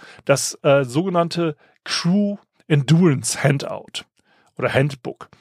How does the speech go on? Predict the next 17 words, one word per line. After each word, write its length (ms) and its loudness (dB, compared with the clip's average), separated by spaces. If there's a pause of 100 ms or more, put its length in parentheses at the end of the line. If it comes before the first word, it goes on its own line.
(480)
Äh, 440 2 (720)
da 180 4
gibt 260 -4
es 160 -4
nämlich 280 -4
das 180 -4
sogenannte 720 0 (200)
Schlaf 680 0
ist 300 -4
eine 360 0
Waffe. 320 -2 (720)
Weil 540 2
es 160 -10
gibt 260 -2
halt, 300 0 (120)
ne, 300 2
je 320 2